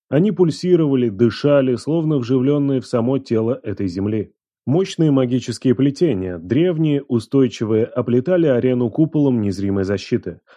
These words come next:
Андрей уже на входе ощутил, как волны силы, едва уловимые обычным культиватором, прошли сквозь его тело, проверяя,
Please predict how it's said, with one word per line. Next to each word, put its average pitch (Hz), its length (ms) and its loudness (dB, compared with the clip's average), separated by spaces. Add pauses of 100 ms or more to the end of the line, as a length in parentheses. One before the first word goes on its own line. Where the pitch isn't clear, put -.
Андрей 135 380 2
уже 135 220 2
на 135 120 0
входе 131 400 0
ощутил, 123 460 -2
как 110 240 -4
волны 113 340 0
силы, 110 440 0
едва 95 280 0
уловимые 110 580 0
обычным 110 460 -2
культиватором, 120 720 -2
прошли 139 400 -2
сквозь 135 400 -4
его 131 160 0
тело, 127 380 0
проверяя, 143 800 0